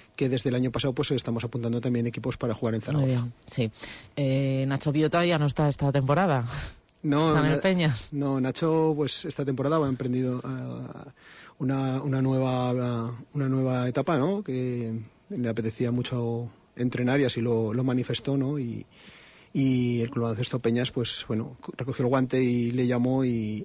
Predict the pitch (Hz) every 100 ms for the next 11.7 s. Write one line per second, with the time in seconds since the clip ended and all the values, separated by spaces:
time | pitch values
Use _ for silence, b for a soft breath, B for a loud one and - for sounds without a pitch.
0 | - 127 117 - 117 107 110 110 107 104
1 | - B B B B B - - 131 127
2 | 131 120 123 107 117 120 123 131 123 123
3 | 147 - 113 117 135 - - - 117 113
4 | 110 113 117 117 117 113 110 120 120 110
5 | 110 113 113 110 110 107 107 101 101 120
6 | - - - B B B B - 117 117
7 | 120 120 139 175 120 110 - 67 107 107
8 | 107 110 110 110 165 110 - 117 110 110
9 | 107 110 110 110 113 117 117 113 120 -
10 | 127 131 131 123 127 117 113 110 113 117
11 | 113 110 110 117 113 113